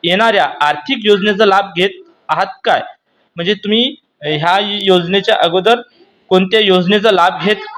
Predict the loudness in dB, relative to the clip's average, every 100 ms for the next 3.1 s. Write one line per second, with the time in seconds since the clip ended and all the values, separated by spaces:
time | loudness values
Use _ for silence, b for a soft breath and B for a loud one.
0 | -4 -2 -2 -4 -2 -2 -2 -8 _ _
1 | -4 -4 -4 -6 -6 -8 _ -2 -2 0
2 | 0 0 0 -4 -16 _ 0 2 4 2
3 | 2